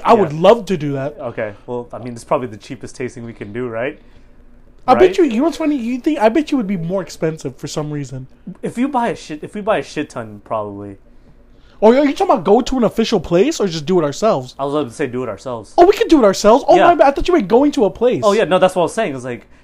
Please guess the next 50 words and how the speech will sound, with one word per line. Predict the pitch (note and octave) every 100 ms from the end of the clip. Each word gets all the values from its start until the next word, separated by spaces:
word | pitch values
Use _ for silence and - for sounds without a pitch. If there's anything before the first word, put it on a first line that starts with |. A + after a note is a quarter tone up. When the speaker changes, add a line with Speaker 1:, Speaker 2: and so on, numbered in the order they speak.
| -
Speaker 2:
it's | D#3
like | C#3 C3
we |
get | C#3+ D3+
the, | C#3 C3 C3
we | C3
get | B2+ C3+
our | C3 B2+ A#2+ A#2
sparkling | - C3 B2+ C3+ A#2
waters. | A#2 A#2 A#2 -
Maybe | C#3 F3+ C#4
we'll | G3
do | D#3
that | D#3 D3+
for | D3+ C3+
our, | A#2 A2+
uh, | G#2+ G2+ G2 _
Speaker 1:
We'll | G3+
blind | E3+ E3+ C#3+
test | C3 A#2+ -
it. | D3+
Speaker 2:
we'll, | - C3
we'll | C#3+ C3
do | C#3+
that | C#3 C3
for | C3 B2
our | A2+ G#2+
B | A#2
B | A#2 A#2
C | G#2+ B2
C, | A2 A#2 A2 - _
or | C3+
not, | B2 B2+ C3+
you | C#3 A#2+ B2+
guys | A#2
are | G#2
B | G#2+
B | G#2
C | -
C. | G#2 A2+ G#2 _ C#3+
Speaker 1:
Yeah. | B2+
Speaker 2:
Our, | B2+ A#2+
uh, | B2 A#2 A2+ -
S | C#3 C3+ - - - _ _ _ _
Speaker 1:
Staff | - - D3 -
mail | F#3 F3
one? | G3 A3 -
Speaker 2:
sh-, | - - _ -
S | C#3 D3 - -
M | C#3+ C3+ B2+